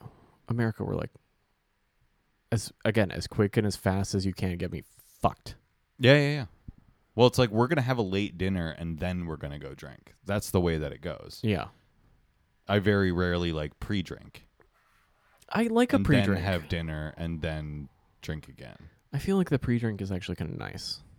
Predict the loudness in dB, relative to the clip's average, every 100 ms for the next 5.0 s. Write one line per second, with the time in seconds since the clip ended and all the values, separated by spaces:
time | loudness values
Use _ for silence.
0 | _ 0 2 2 0 -6 -2 -2 0 0
1 | 0 -2 -2 -2 -2 -2 -2 -2 -2 -4
2 | -6 -6 -10 -14 -14 -14 -14 _ _ _
3 | _ _ _ _ _ _ _ _ _ _
4 | _ _ _ _ _ _ _ -14 -12 -10